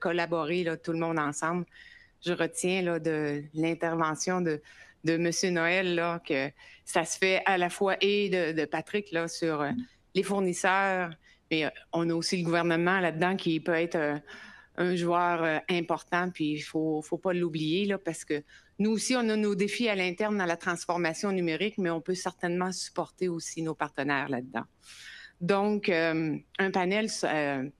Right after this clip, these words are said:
avec des experts. C'est pas moi l'experte, ça, c'est clair. C'est, c'est eux, ils vont venir un petit peu après. Mais moi, on m'a demandé un peu de mettre la table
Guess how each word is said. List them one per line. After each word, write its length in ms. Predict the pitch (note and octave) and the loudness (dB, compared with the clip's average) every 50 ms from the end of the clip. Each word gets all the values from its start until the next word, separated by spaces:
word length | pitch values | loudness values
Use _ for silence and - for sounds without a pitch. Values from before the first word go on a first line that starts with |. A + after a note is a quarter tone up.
| _ _ _ _ - | _ _ _ _ -4
avec 180 | F3 E3 F3 | -2 -2 0
des 180 | E3+ F3 E3 E3 | 0 0 0 0
experts. 480 | E3 - - - D#3+ D#3+ F#3 G#3+ A3+ G#3 - _ _ _ | -2 -4 -2 0 2 2 2 2 -2 -4 -8 _ _ _
C'est 100 | - - | -16 -4
pas 120 | - D#3+ | -4 -2
moi 160 | D#3 D#3+ D#3 D#3+ | -2 0 -2 -2
l'experte, 360 | D3 D3+ - - - - - _ _ | -2 -4 -6 -10 -10 -10 -10 _ _
ça, 80 | E3+ | -18
c'est 140 | - - D3+ | -10 -8 -10
clair. 300 | - - C#3 D3 E3+ F#3+ - - - - - - _ | -6 -4 -2 -2 -2 -4 -8 -14 -20 -20 -20 -20 _
C'est, 160 | - D#3+ C#3+ | -6 -4 -4
c'est 240 | C#3 - - D3 C#3+ | -4 -2 -2 0 0
eux, 180 | D3+ F3+ G#3 | 0 0 0
ils 80 | A3+ G3+ | 0 0
vont 140 | F3 D#3 D#3+ | -2 0 0
venir 180 | E3+ F3 E3 | 0 0 0
un 140 | E3 D#3+ D#3+ | 0 -2 -2
petit 140 | D#3 - - | -4 -8 -4
peu 140 | - E3+ D#3 | -2 0 0
après. 360 | D#3 D3+ - - G#3+ A#3 A#3+ - - - - - - - - - | 0 0 0 0 0 0 0 -4 -12 -16 -16 -14 -14 -16 -6 -2
Mais 320 | G3 G3 G3+ G3+ G3+ G3+ G3 | 2 2 4 4 4 4 2
moi, 420 | G3 G#3 A3 A3+ A3+ A3 G#3 G3+ | 2 2 2 2 2 2 2 2
on 60 | G3+ | 2
m'a 100 | G3+ G3 | 0 0
demandé 380 | G3 G3 F#3+ F3+ F3 F3 A3 A3 | 0 0 0 0 0 0 0 0
un 120 | G3+ F#3 | 0 -2
peu 140 | F3+ - G#3+ | -2 -4 -4
de 120 | G3 F#3 F3+ | -2 -2 -2
mettre 260 | F3 F3+ F3+ - F3+ | -2 -2 -2 -2 -4
la 80 | D#3 | -4
table 540 | - - F3 F3 F#3 F3+ E3+ E3+ D#3 D3+ D#3 | -2 0 0 0 0 0 -2 -2 -2 -2 -4